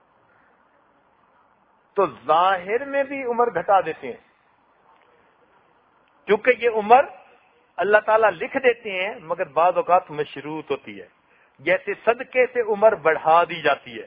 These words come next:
حدیث پاک میں آتا ہے۔ تو صدقے سے عمر بڑھا دی جاتی ہے، گناہوں سے عمر گھٹا دی جاتی ہے۔ اور ایک اس کا معنی علماء نے یہ کیا ہے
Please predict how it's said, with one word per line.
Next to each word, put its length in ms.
حدیث 220
پاک 260
میں 60
آتا 240
ہے۔ 40
تو 100
صدقے 520
سے 80
عمر 320
بڑھا 320
دی 160
جاتی 420
ہے، 120
گناہوں 460
سے 60
عمر 300
گھٹا 280
دی 200
جاتی 260
ہے۔ 60
اور 140
ایک 500
اس 160
کا 100
معنی 440
علماء 300
نے 160
یہ 100
کیا 280
ہے 200